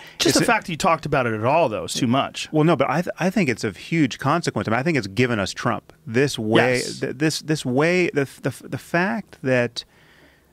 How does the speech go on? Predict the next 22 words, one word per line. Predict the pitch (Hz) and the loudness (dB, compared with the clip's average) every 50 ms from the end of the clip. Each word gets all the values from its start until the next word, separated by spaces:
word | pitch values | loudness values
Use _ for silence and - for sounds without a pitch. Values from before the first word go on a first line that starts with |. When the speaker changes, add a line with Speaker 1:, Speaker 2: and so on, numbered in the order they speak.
| _ _ - | _ _ -20
Speaker 2:
this | 170 127 113 117 165 175 165 | -16 -6 0 2 2 2 2
style | - - - - - - 147 143 156 165 170 165 156 | 0 -4 -6 -4 -2 0 2 2 2 2 2 2 2
of | 139 - | 0 0
communication | - - 135 135 131 123 113 - - 123 127 131 120 - - 104 98 | 0 0 2 2 2 2 0 0 0 0 0 0 -2 -2 -2 -2 -2
is | - 110 98 - | -2 -4 -4 -4
attractive | 92 - - - - 120 123 127 127 123 - - - 98 95 - | -6 -6 -6 -4 -2 -2 0 -2 -2 -4 -6 -8 -8 -8 -8 -8
to | - 101 | -8 -6
so | - - 117 107 | -2 -2 0 0
many | 107 104 104 | 0 -2 -2
people. | 98 - 117 113 - - - - _ - | -4 -4 -4 -4 -4 -8 -12 -16 _ -6
The | - 120 | -6 -4
fact | - - 156 160 156 - | -2 -2 -2 -2 -2 -4
that | 143 | -4
you | - 139 131 127 | -2 -2 -2 -2
can, | - 135 131 127 - | -2 -4 -6 -6 -6
the | 113 123 | -8 -10
bluff | 101 - - 131 139 147 156 160 165 160 - - - | -8 -6 -6 -2 0 2 2 2 2 0 -4 -8 -8
and | - 127 113 110 107 | -6 -4 -4 -4 -4
bluster | - 123 123 135 139 135 127 - - - 139 127 123 123 123 - - | -4 -4 -2 0 0 0 -2 -4 -4 -2 0 2 2 0 0 -2 -6
and | - 120 113 107 104 104 101 - - - - - - - _ _ _ - | -6 -6 -4 -4 -4 -6 -8 -10 -14 -20 -20 -20 -20 -20 _ _ _ -6
empty | - 170 170 170 156 - 165 151 | -2 0 0 0 0 0 0 0
boast | 131 - 143 131 127 123 127 127 - | 0 2 2 2 2 2 0 -2 -4